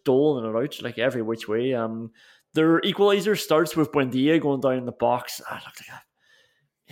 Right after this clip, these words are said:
it looked like he was, he was stretching it there, looking for, looking for something. I don't think, initially I was like, "We've conceded while he's down diving." I actually think he was, uh, th-, there was enough in it to, to make him fall over anyway. Whether it was a foul, I don't know. Um,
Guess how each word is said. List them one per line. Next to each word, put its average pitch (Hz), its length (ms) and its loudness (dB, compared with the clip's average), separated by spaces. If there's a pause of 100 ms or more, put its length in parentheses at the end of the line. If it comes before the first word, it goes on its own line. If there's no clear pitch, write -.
(320)
it 104 80 -14
looked 143 160 -6
like 139 100 -2
he 127 100 -2
was, 120 160 -2
he 123 180 0
was 123 300 -4
stretching - 580 -2
it 135 100 -6
there, 123 240 2
looking 127 220 -4
for, 113 340 -4
looking 123 200 -8
for 127 80 -8
something. 139 260 -4
I 147 80 2
don't 190 160 4
think, 196 220 -4 (160)
initially 170 420 2
I 147 60 4
was 131 160 -2
like, 135 120 2
"We've 151 160 2
conceded 135 400 0
while 127 160 2
he's 123 200 -2
down 123 240 -4
diving." 120 360 -2
I 143 60 2
actually 139 200 -6
think 120 120 -8
he 113 60 -8
was, 117 440 -4 (1040)
uh, 160 80 -4
th-, 160 160 -2
there 185 80 4
was 170 100 2
enough 202 220 2
in 165 100 2
it 151 100 -4
to, 160 140 -2
to 143 120 -4
make 139 120 -2
him 127 80 -8
fall 127 380 2
over 127 220 -2
anyway. 127 260 -2
Whether 143 220 4
it - 20 2
was 123 140 -2
a 110 40 -12
foul, 123 460 -4
I - 140 -6
don't 135 200 -10
know. 120 240 -10 (320)
Um, 110 540 -6